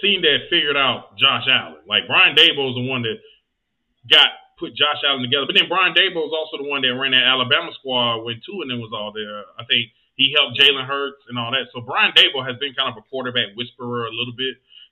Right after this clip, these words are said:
Speaker 1: So I, I'm not surprised.
Speaker 2: I think
Speaker 1: Uh,
Speaker 2: that, I think he should get it for real, ju-, on-, espe-, especially if they was to beat the Vikings. I think he should definitely get it.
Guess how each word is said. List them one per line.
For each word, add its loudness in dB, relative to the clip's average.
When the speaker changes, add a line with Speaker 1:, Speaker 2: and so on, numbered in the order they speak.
Speaker 1:
So -10
I, 0
I'm -6
not -6
surprised. 0
Speaker 2:
I 4
think -4
Speaker 1:
Uh, -6
Speaker 2:
that, -6
I -2
think -14
he -10
should -14
get -10
it -10
for -16
real, -10
ju-, -14
on-, -10
espe-, -10
especially -4
if -6
they -2
was -8
to -10
beat -14
the -12
Vikings. -16
I 2
think -12
he -12
should -14
definitely -12
get -14
it. -20